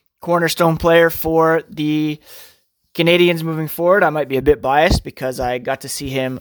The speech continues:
play quite a bit here in Guelph as a member of the championship Storm team in, in twenty nineteen. Uh, he's a really special player.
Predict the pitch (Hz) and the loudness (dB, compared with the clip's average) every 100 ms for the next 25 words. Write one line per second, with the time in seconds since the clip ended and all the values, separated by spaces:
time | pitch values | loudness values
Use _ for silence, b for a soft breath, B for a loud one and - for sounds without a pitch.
0 | _ 151 151 151 151 160 _ _ - 185 | _ 2 4 6 2 -2 _ _ -2 0
1 | 170 156 131 135 143 143 107 120 135 156 | 4 2 0 0 0 0 -4 -4 2 2
2 | 160 - 117 123 131 135 131 113 117 117 | 2 -2 -2 -2 -2 -6 -6 -6 -6 -6
3 | 123 B B B B B _ - 220 196 | -10 B B B B B _ -2 0 0
4 | 180 160 - 156 147 _ _ _ - - | 0 0 2 0 0 _ _ _ -10 -2
5 | 175 175 180 180 185 196 135 143 135 - | 2 2 2 0 0 0 -2 -2 -4 -8
6 | 127 - 147 135 123 104 - 180 226 B | -10 -4 -4 -2 -6 -8 -4 -2 -4 B
7 | B B - 113 127 135 135 127 - 127 | B B -8 -6 -4 -2 -2 -2 -4 -6
8 | 127 120 143 147 151 | -6 -2 2 4 4